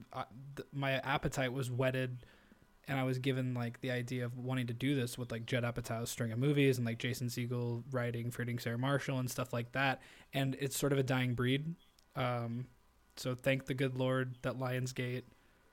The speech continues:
let this comedy happen. And it delivered. Like, it,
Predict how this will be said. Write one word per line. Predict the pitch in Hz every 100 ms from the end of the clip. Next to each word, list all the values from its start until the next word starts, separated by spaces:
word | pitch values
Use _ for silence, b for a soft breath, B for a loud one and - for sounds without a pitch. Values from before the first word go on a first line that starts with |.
| b -
let | 135
this | 131 120
comedy | 123 120 123
happen. | 120 120 127
And | 143
it | 151
delivered. | 156 143 147 143 127 127
Like, | 135 131
it, | 127 147 143